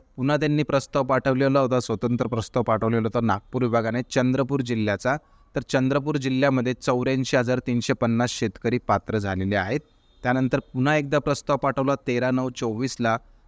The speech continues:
त्यामध्ये सुद्धा नागपूर जो जिल्हा आहे, त्यामध्ये पंधरा हजार तीनशे बत्तीस शेतकरी पात्र झालेले आहेत.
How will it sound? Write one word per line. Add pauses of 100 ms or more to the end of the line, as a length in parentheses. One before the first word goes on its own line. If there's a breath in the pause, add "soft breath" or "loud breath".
(160)
त्यामध्ये
सुद्धा
नागपूर
जो
जिल्हा
आहे, (380)
त्यामध्ये (120)
पंधरा
हजार
तीनशे
बत्तीस
शेतकरी
पात्र
झालेले
आहेत.